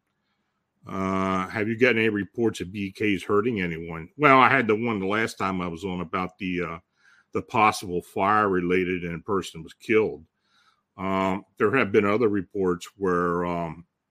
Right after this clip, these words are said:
they have assaulted people.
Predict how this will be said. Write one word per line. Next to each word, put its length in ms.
they 220
have 340
assaulted 580
people. 480